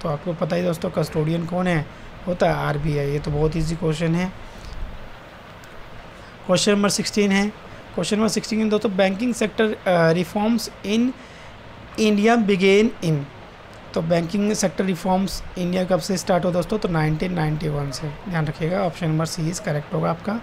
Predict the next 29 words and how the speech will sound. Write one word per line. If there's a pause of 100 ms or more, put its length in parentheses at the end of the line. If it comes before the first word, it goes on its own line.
(720)
नेक्स्ट
क्वेश्चन,
क्वेश्चन
नंबर
सेवनटीन। (460)
क्वेश्चन
नंबर
सेवनटीन
है,
which (460)
among
the (120)
following (100)
is
the
near
money? (720)
So
near
money
कौन
सी
है
दोस्तों
आपकी?
बॉन्ड, (120)
इंश्योरेंस
पॉलिसी,
सिक्योरिटीज,